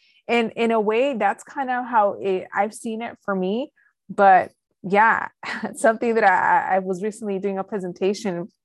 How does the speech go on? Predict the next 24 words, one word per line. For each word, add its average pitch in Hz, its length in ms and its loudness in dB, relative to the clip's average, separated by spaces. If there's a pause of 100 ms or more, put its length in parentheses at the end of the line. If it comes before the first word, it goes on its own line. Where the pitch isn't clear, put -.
for 190 180 4
s-, - 120 -4
an 190 240 -2
event 180 240 -2
that 196 80 -4
I'm 170 140 -2
doing, 185 340 -6 (580)
and 208 140 2
I 202 80 6
put, 202 480 6 (340)
um, 170 540 2 (240)
you 196 80 -4
know, 185 160 4
"This 214 240 2
is 220 120 -4
your 208 100 0
blueprint 208 640 -4 (460)
for 226 100 0
how 233 160 4
to 202 100 2
stay 208 220 -2
in 185 80 -2
the 190 80 -4
game," 196 540 -4